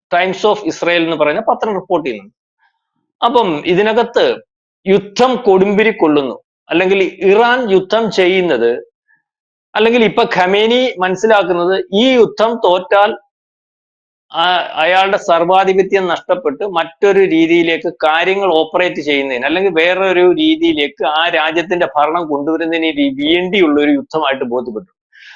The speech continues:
അപ്പൊ അവസാനം തോക്കും എന്ന് കാണുന്ന രീതിയിലേക്കുള്ള ഒരു യുദ്ധം, തോറ്റിൽ-, എന്തായാലും തോൽപ്പിക്കാനാണ്, ജയിച്ചില്ലെങ്കിൽ അയാളുടെ കാര്യം കുഴപ്പത്തിലാകും. അപ്പം ഈ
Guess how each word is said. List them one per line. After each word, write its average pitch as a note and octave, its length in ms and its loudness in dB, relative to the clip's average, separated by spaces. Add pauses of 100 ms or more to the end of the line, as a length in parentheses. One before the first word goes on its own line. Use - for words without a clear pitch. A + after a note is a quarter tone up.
(240)
അപ്പൊ A3+ 140 0
അവസാനം G3+ 720 2 (180)
തോക്കും G3 760 0
എന്ന് G3+ 260 0 (160)
കാണുന്ന G#3 540 2
രീതിയിലേക്കുള്ള F#3 800 0
ഒരു E3+ 80 2
യുദ്ധം, D3 500 0
തോറ്റിൽ-, G3+ 800 0 (340)
എന്തായാലും A3+ 720 2
തോൽപ്പിക്കാനാണ്, F3+ 1080 -2
ജയിച്ചില്ലെങ്കിൽ G3+ 1000 2 (400)
അയാളുടെ G3 320 2 (100)
കാര്യം F3+ 280 2
കുഴപ്പത്തിലാകും. F3 840 0
അപ്പം F3 280 -2
ഈ D#3+ 240 0